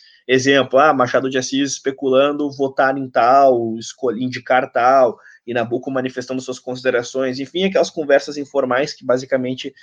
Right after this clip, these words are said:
ah, existem. Então, é um ambiente muito rico, é um conjunto de fontes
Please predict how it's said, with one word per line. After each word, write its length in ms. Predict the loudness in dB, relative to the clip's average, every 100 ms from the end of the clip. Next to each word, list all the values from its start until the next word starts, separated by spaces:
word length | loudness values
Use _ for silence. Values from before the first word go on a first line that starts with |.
| -20 -20 _
ah, 520 | 2 4 4 2 -2 -4
existem. 560 | -6 -2 -2 -2 -6 -6 _ _ _ _ _ _ _ _ -20 -12
Então, 280 | -10 0 2
é 40 | 4
um 120 | 4
ambiente 640 | 2 0 0 0 -2 -6
muito 280 | -6 -4 -4
rico, 420 | -4 -2 -2 -2
é 20 |
um 120 | -4 -2
conjunto 680 | -4 -4 -4 -2 -2 -2 -6
de 120 | -6
fontes 840 | -10 -4 0 2 0 -4 -10 -12